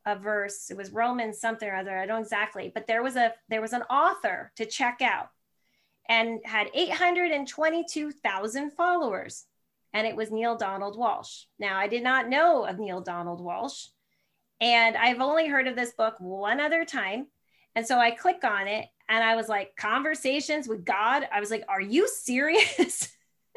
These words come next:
Because there's, you know, spiritual things that have happened in my life that have really connected more in a modern way of connecting to God.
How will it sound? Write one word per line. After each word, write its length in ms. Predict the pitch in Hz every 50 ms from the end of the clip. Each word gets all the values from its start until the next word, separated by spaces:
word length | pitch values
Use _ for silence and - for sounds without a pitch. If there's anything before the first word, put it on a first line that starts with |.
| - - - - - - - - - -
Because 460 | - 339 349 339 392 320 285 294 294 262
there's, 300 | 302 285 285 294 262 277
you 80 | 285
know, 240 | 269 240 233 233 240
spiritual 560 | 240 - - 285 285 285 285 285 302 254 254
things 240 | 254 254 254 262 247
that 80 | 254 226
have 100 | 226 226
happened 440 | 240 233 233 240 - 247 233 226 214
in 120 | 208 208
my 200 | 214 220 240 247
life 280 | 240 233 226 226 220 -
that 200 | 214 202 196 202
have 260 | 208 202 196 - 208
really 300 | 208 214 214 208 208 202
connected 520 | - - 214 208 208 208 208 - 208 196
more 220 | 202 202 208 208 208
in 80 | 185
a 40 | 180
modern 680 | 196 196 202 202 233 302 349 359 349 302 262 220 190 185
way 400 | 208 185 175 180 180 180 - -
of 320 | - 202 196 190 180 - - -
connecting 480 | - 214 208 196 196 _ 202 196 190
to 80 | 180 175
God. 440 | 170 175 170 175 175 180 220 240